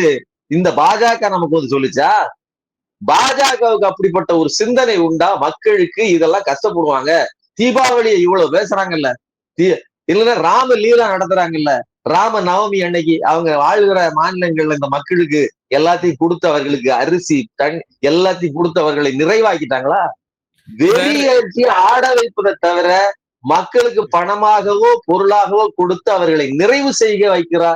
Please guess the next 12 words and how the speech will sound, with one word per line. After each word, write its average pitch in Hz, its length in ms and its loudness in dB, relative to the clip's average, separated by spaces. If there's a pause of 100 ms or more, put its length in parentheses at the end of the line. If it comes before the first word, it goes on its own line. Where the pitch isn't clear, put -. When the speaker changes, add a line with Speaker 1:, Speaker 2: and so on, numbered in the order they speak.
(340)
Speaker 1:
ஒரு 143 120 0 (100)
பாணி, 196 460 0 (200)
அது 143 120 -2 (100)
திராவிட 202 560 0 (400)
தமிழ்நாட்டின் 180 840 -2
பாணி. 165 400 0 (460)
அதை 240 220 0
அவர்கள் 185 420 0
இன்னும் 262 380 -2
சீரும் 247 360 0
சிறப்புமாக 190 600 0 (100)
செய்வார்கள். 196 580 2